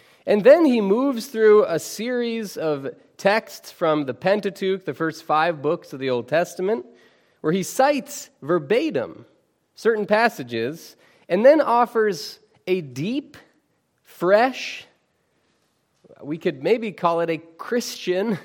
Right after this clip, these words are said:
reading of that text, which is in alignment with the spirit of the passage.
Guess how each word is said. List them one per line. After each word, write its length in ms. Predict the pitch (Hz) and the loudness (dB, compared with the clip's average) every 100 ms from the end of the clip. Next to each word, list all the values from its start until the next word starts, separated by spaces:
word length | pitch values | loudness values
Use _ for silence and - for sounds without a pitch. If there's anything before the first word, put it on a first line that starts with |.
| - _ _ | -16 _ _
reading 800 | 151 220 277 220 127 117 143 190 175 _ _ _ - | -8 -4 -2 0 0 -2 -4 -6 -10 _ _ _ -2
of 400 | 202 196 190 147 | 2 4 2 -2
that 280 | 143 143 - | 0 0 0
text, 480 | 165 123 101 - - | -2 -2 -4 -14 -8
which 200 | 156 175 | -4 -4
is 100 | 143 | -2
in 180 | 190 | 0
alignment 720 | 175 147 165 202 196 127 110 - - _ _ _ | 0 2 2 4 2 0 -2 -8 -20 _ _ _
with 140 | - 135 | -12 -10
the 80 | 131 | -12
spirit 680 | - 185 143 107 - _ _ | -6 -2 0 -2 -8 _ _
of 160 | 117 107 | -14 -10
the 60 | |
passage. 720 | - 127 117 - 95 - - | -2 -2 -2 -6 -20 -20 -20